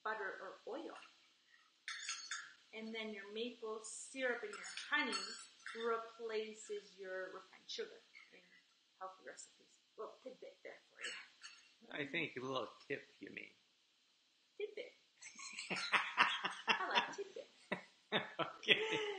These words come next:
Speaker 1: So if you're looking at a recipe that, a conventional, you know, uh, baking recipe that calls for, uh, butter,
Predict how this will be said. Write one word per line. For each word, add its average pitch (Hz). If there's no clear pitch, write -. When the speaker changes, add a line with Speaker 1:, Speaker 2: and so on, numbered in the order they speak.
Speaker 1:
So 381
if 381
you're 370
looking 381
at 403
a 247
recipe 339
that, 233
a 220
conventional, 247
you 240
know, 214
uh, 208
baking 226
recipe 214
that -
calls 208
for, 208
uh, 180
butter, 226